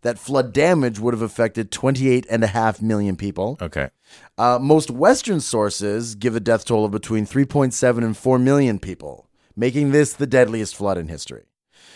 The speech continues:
Speaker 1: The resulting lack of food and fresh water, coupled with disease, was again much more devastating than the flood itself.
Speaker 2: Right.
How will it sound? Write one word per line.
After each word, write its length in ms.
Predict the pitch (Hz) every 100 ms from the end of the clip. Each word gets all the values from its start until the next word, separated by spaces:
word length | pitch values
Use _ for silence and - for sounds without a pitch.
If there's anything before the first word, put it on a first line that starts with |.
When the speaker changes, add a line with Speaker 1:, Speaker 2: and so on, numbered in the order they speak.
| _
Speaker 1:
The 60 | 107
resulting 360 | 113 147 143 135
lack 200 | 135 127
of 100 | 117
food 200 | 131 123
and 100 | 120
fresh 240 | 123 117
water, 220 | 110 107 123
coupled 260 | 117 107
with 140 | 101 92
disease, 400 | 92 95 107 104
was 180 | 95
again 300 | 98 107 113
much 260 | 110 113 -
more 140 | 107
devastating 500 | 95 101 92 101 95 92
than 80 | 90
the 60 |
flood 220 | - 87
itself. 400 | 78 - 92 139 -
Speaker 2:
Right. 220 | 80